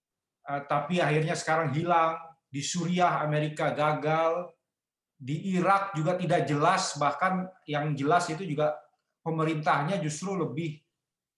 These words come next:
eh, apa, terpengaruh atau, eh, apa, lebih dekat ke Iran lah, bukan terpengaruh, lebih dekat ke Iran, apalagi setelah peristiwa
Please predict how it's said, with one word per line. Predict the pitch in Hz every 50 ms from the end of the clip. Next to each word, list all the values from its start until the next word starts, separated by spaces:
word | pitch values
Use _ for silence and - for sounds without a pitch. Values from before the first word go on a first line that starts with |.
| _ _ _ -
eh, | 147 139 139 135 135 131 127 127 127 - - - - _
apa, | 131 131 131 - - 180 185 185 180 - - - - -
terpengaruh | 190 175 - - 175 175 180 185 190 185 185 185 170 165
atau, | 165 - - 165 156 151 147 143 139 143
eh, | 143 135 127 117 117 - - - - _ _ _ _ -
apa, | 139 139 - - 180 170 156
lebih | 143 156 151
dekat | 156 - - 196 - -
ke | - - - 185
Iran | 180 208 185 180
lah, | 165 131 - 123
bukan | 123 - 143 123
terpengaruh, | - - - - 156 147 135 127 131 135
lebih | 135 147 147
dekat | - 147 - - 135
ke | 135 131
Iran, | 135 160 175 180
apalagi | 170 151 - 156 147 147 156 185
setelah | - - - 165 165 160 -
peristiwa | - - 151 147 - - 147 139 160 165 -